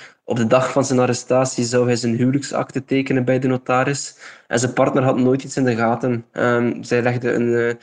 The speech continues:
ja, toch wel zeer moedige getuigenis af op het proces.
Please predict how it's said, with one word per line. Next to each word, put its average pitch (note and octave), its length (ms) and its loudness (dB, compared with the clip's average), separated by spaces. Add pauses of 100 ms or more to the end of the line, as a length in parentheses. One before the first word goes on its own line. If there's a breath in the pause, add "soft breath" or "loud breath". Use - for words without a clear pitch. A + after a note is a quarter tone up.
(280 loud breath)
ja, C3 180 2
toch C#3+ 120 0
wel C#3+ 140 4
zeer B2+ 280 2
moedige C3+ 360 2
getuigenis C3 680 0
af C3+ 220 -2
op C3 80 -6
het - 120 -10
proces. - 640 -4